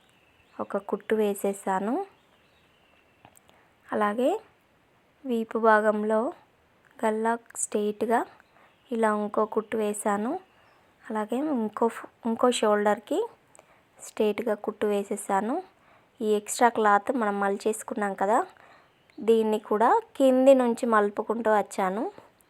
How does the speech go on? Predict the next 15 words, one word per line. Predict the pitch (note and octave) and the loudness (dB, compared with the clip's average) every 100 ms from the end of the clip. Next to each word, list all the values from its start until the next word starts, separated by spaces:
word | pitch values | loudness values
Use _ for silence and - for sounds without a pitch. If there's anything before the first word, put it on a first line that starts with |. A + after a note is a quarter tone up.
| _ - - _ _ | _ -20 -20 _ _
ఎందుకంటే | G3+ G#3 G#3 A3+ A#3 | -4 0 2 2 4
పైనుంచి | A3 G#3+ A3 A3+ B3 | 4 4 0 -2 0
మలిపితే | G3+ G3+ - A#3+ G4+ - - - _ - | 0 0 0 2 2 0 -14 -20 _ -4
మనకి | G#3 G3+ G#3+ G#3 | 0 0 0 0
డిజైన్ | G3+ A#3 A3+ | 2 4 4
అనేది | G#3+ G#3 A3 D#4 E4+ _ _ _ _ _ _ _ _ - | 2 2 2 0 -4 _ _ _ _ _ _ _ _ -4
సరిగ్గా | - G#3 G#3 A3 A3 | -2 0 2 2 6
కొలత | G#3+ G#3 A3 | 4 6 6
అనేది | G3+ G3 G3 F#3+ | 6 4 2 4
రాదు. | F#3 F#3 A#3+ F4+ A3+ | 6 4 0 0 -2
మధ్యలో | F#3+ G3+ G3+ C4+ F#4 - A#3 | 2 4 4 2 0 -10 -4
బుగ్గలు | G#3 G3+ - A3 G#3+ - - | -4 -2 2 4 2 -4 -10
ఇట్లా | - G3 - - _ _ _ - | -4 -2 -4 -8 _ _ _ 2
రాకుండా | F#3+ G3 - G#3 G3+ A3 F4+ - _ - - - | 4 4 2 -2 2 2 2 -4 _ -20 -18 -8
మనం | F#3+ | -6